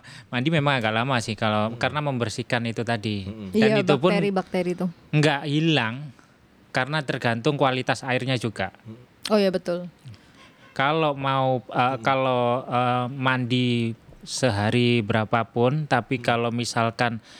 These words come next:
Speaker 1: eh, apa, tidak didukung dengan air yang bersih
Speaker 2: Hmm.
Speaker 1: dan sabun yang kualitasnya yang pas, itu
Speaker 2: Hmm.
Speaker 1: nggak, nggak bisa, nggak bisa
Speaker 2: Hmm.
Speaker 1: maksimal gitu.
Speaker 2: Iya, iya.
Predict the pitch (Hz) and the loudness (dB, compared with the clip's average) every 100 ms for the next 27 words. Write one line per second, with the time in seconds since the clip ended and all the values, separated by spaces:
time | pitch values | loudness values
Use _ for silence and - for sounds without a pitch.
0 | - - - 120 117 113 113 113 113 117 | -20 -20 -8 -2 0 0 2 2 0 0
1 | 120 - 131 131 131 123 104 117 123 113 | -2 0 -2 0 -2 -2 -2 -2 -2 -2
2 | 107 113 123 120 120 117 110 98 - 123 | 0 0 2 0 2 0 0 -4 -4 0
3 | 131 165 - 120 117 101 - _ _ - | 2 0 -6 -18 -16 -16 -20 _ _ -4
4 | 123 117 117 117 110 123 - 120 117 113 | 0 0 0 -2 0 -2 -2 0 0 0
5 | 110 120 110 110 104 117 110 110 101 135 | 0 0 0 -2 -4 -2 -2 -2 0 0
6 | 147 - 127 - 139 117 - _ _ 110 | 0 -4 -10 -6 -6 -6 -14 _ _ -4
7 | 92 - - - 101 95 101 - 87 98 | -4 -6 -20 -10 -8 -8 -8 -6 -8 -10
8 | - 107 110 113 92 110 110 95 95 95 | -14 -12 -8 -6 -6 -6 -6 -4 -4 -6
9 | - 98 92 _ _ - 82 85 95 - | -10 -14 -14 _ _ -16 -14 -14 -18 -20
10 | _ _ _ 127 101 92 | _ _ _ -4 -2 -2